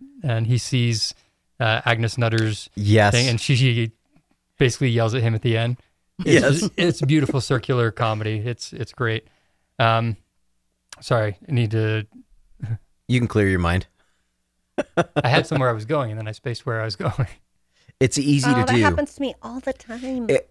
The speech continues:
Speaker 2: well, and it's, and it's not just easy to do. It, it, I think part of the reason that it's easy to do around Terry Pratchett is that it feels very much like this entire thing is stream of consciousness.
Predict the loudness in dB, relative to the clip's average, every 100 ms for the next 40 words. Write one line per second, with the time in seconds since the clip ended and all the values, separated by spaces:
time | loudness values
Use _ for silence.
0 | _ 4 4 4 0 -2 -4 -2 0 0
1 | -4 -8 0 2 2 -2 -2 -2 -2 -2
2 | 2 2 2 2 -2 -6 _ _ _ _
3 | _ -2 0 -2 -4 -8 0 0 0 -4
4 | 0 0 2 -2 -2 -2 -2 -2 -4 -2
5 | -2 0 0 0 2 0 0 0 0 -2
6 | -2 -4 -4 -2 -2 0 0 -2 _ _
7 | _ _ -2 -2 -4 0 4 4 0 0
8 | 0 0 -2 -2 -4 -2 -4 -4 -2 0
9 | 2 0 -2 -2 -2 -2 0 0 -2 -2
10 | -2 -4 -8 -10